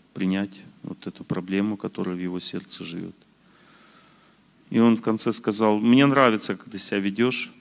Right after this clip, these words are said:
<laughs> Будем сотрудничать». <laughs> У меня не было, конечно, желания никакого с ним сотрудничать,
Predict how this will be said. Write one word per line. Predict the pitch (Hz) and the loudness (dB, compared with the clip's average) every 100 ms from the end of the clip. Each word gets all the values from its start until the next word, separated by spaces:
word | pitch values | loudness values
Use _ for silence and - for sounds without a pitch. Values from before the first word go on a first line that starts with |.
| _ _ _ _ _ _ _ _ _ _ _ _ - | _ _ _ _ _ _ _ _ _ _ _ _ -14
<laughs> | - 135 - - _ 120 - _ _ _ _ _ _ _ - - - - - _ _ _ | -2 -2 -2 -18 _ -8 -8 _ _ _ _ _ _ _ -20 -20 -20 -20 -20 _ _ _
Будем | - 101 104 98 92 | -18 -8 -4 -2 -2
сотрудничать». | - 95 107 117 117 - 587 | -2 -2 -2 2 4 4 2
<laughs> | 807 932 880 679 - _ _ - - - - - - - - - _ _ - - - - _ - | -10 -12 -14 -18 -20 _ _ -20 -20 -20 -20 -20 -20 -20 -20 -20 _ _ -20 -20 -18 -20 _ -8
У | |
меня | 101 | -4
не | 120 | -2
было, | 127 104 | -2 -2
конечно, | 95 92 92 - | -2 -4 -2 -4
желания | 90 92 104 123 110 | -6 -4 -2 -2 -4
никакого | 98 - - 87 | -8 -8 -6 -4
с | - | -6
ним | 90 | -8
сотрудничать, | - - - 120 113 92 - | -8 -12 -10 -10 -10 -14 -18